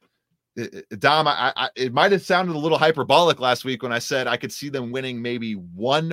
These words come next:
more game. But the odds makers are starting to go my way, and so far, people are not necessarily moving the line towards Bearcats being a favorite. It has gone from five and a half to four and a half in favor of the Bearcats, but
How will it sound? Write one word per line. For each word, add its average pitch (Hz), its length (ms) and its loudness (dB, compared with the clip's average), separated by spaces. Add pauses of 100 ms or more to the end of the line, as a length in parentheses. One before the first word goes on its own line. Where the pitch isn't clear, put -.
more 143 460 2
game. 120 540 -2 (840)
But 120 120 -4 (1000)
the 131 380 -4
odds 175 260 6
makers 180 320 4
are 143 60 -4
starting 160 280 0
to 143 40 -6
go 147 160 2
my 139 180 2
way, 139 460 0
and 113 400 -4 (220)
so 160 320 -4
far, 151 500 0
people 147 300 -4
are 117 220 -2 (300)
not 143 300 0
necessarily 147 840 -4
moving 147 420 -4
the 139 80 -6
line 135 440 -4
towards 127 300 -6
Bearcats 127 520 -2
being 123 220 -4
a 98 40 -6
favorite. 117 420 -4
It 120 100 -4
has 160 240 0
gone 131 220 -2
from 110 120 -14
five 127 260 -2
and 110 80 -8
a 104 40 -2
half 107 240 -2
to 104 60 -14
four 190 240 -2
and 123 80 -2
a 104 40 -2
half 98 240 -6
in 95 60 -14
favor 95 240 -10
of 90 60 -14
the 90 60 -16
Bearcats, 95 480 -8
but 98 220 -8